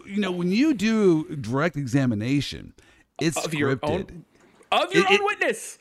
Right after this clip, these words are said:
Speaker 1: Exactly. It's
Speaker 2: <laughs>
Speaker 1: your client. You put your client on the stand. You have already prepped your client. You've gone through mock trials. You tried
Speaker 2: Right.
Speaker 1: this out in front of mock juries. You know how this is going to play out, especially in a huge defamation case like this.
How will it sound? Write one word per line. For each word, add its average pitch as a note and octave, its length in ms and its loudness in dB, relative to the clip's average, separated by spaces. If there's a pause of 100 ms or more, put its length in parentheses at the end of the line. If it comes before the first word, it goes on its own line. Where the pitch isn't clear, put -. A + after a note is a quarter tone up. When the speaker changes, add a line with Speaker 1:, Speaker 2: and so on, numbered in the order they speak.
(100)
Speaker 1:
Exactly. F#3+ 380 2
It's - 160 0
Speaker 2:
<laughs> - 20 4
Speaker 1:
your A#3 160 6
client. G3 640 2
You F#3 140 2
put G3+ 160 0
your E3 240 2
client A3 440 -2
on F3+ 160 2
the E3 120 -2
stand. D#3 520 -2
You A#3+ 200 2
have F#3 140 0
already F3+ 400 0 (260)
prepped A3+ 400 -2
your F3 120 -2
client. B2+ 360 -8
You've B2+ 140 -4
gone E3 220 -2
through F3+ 140 -4
mock E3+ 360 0
trials. D#3+ 680 -2
You C3 80 -4
tried - 220 -8
Speaker 2:
Right. G#3+ 180 0
Speaker 1:
this F3 140 -6
out F3+ 160 0
in F3+ 60 -4
front E3 140 0
of C3+ 80 -4
mock D3+ 320 -2
juries. D#3 480 2 (280)
You C3+ 140 -4
know F3+ 180 0
how A#3+ 200 2
this G3 220 2
is D#3+ 100 -6
going E3+ 300 -2
to C#3 140 -4
play E3 420 -4
out, F3+ 280 2
especially F3+ 360 -4
in C3 80 -4
a G#2 40 -10
huge C#3+ 560 -4
defamation C#3+ 600 -6
case B2+ 260 -10
like G2+ 240 -12
this. A#2 440 -6